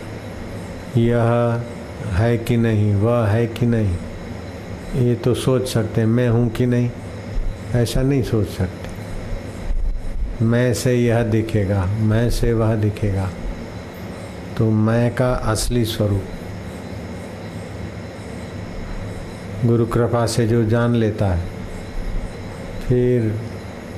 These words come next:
वो अनासक्त पुरुष हो जाता है। "तस्य तुलना के न जायते", उस मनुष्य देह में दिखने वाले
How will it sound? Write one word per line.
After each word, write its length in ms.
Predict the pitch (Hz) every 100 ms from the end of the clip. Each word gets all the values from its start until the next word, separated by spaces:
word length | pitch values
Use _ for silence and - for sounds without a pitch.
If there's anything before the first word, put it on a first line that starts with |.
| - - - - - - - - -
वो 120 | 120 -
अनासक्त 580 | 131 131 131 - 113 -
पुरुष 380 | 110 107 98 -
हो 100 | 98
जाता 340 | 95 92 -
है। 100 | 95 - - - - - - - - - - - - - - - - - 127
"तस्य 340 | 131 - 139
तुलना 480 | - 127 120 131 127
के 260 | - 131
न 180 | 131 117
जायते", 720 | 101 95 92 90 90 - - - - - - - - - - - - - - 120
उस 280 | 117 107
मनुष्य 580 | 123 113 117 123 110 123
देह 320 | 110 113 113
में 240 | 113 117 110
दिखने 400 | 113 - 117 113
वाले 420 | 110 104 104 123